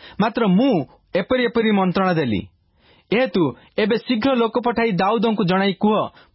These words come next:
ପ୍ରାନ୍ତରସ୍ଥ ଘାଟି ନିକଟରେ ଆଜି ରାତ୍ରି ଯାପନ କର ନାହିଁ, ମାତ୍ର କୌଣସି ମତେ ପାର ହୋଇ ଚାଲିଯାଅ, ନଇଲେ ମହାରାଜା ଓ ତାଙ୍କ ସଙ୍ଗୀ ଲୋକ ସମସ୍ତେ ସଂହାରିତ ହେବେ।"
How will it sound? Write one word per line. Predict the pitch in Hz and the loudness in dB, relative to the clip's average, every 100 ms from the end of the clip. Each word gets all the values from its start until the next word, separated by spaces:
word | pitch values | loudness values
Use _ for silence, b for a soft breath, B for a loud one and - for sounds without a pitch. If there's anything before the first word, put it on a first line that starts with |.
| - | -4
ପ୍ରାନ୍ତରସ୍ଥ | 214 226 262 262 226 262 | -2 0 0 0 -2 -2
ଘାଟି | 208 190 185 | -2 -2 0
ନିକଟରେ | 233 233 233 226 214 202 B B - | 0 2 0 2 0 -2 B B -2
ଆଜି | 214 196 208 123 b b _ | 0 0 0 -2 b b _
ରାତ୍ରି | 156 214 - 226 | -2 0 0 0
ଯାପନ | 185 190 - 220 | 2 0 0 0
କର | 220 208 185 | 0 0 2
ନାହିଁ, | 135 98 - b b b - | 0 -4 -10 b b b -2
ମାତ୍ର | 220 247 | 0 0
କୌଣସି | 247 - 269 302 | -2 2 2 2
ମତେ | 285 269 247 | 0 0 -2
ପାର | - 214 254 | -2 0 2
ହୋଇ | 226 220 | 0 0
ଚାଲିଯାଅ, | 208 175 180 139 - - _ _ _ | 0 0 0 -2 -6 -14 _ _ _
ନଇଲେ | 151 185 190 | 0 0 2
ମହାରାଜା | 165 170 202 220 226 269 b b b - | 2 0 0 0 0 -2 b b b -4
ଓ | 214 | -2
ତାଙ୍କ | 214 247 240 | 0 -2 0
ସଙ୍ଗୀ | 254 233 240 262 | -2 0 2 2
ଲୋକ | 247 202 214 196 B | 2 0 -2 -2 B
ସମସ୍ତେ | - 202 226 262 - 247 | -8 -2 0 -2 -2 -2
ସଂହାରିତ | 220 196 196 170 151 | 0 2 2 0 -2
ହେବେ।" | 131 98 | -2 -4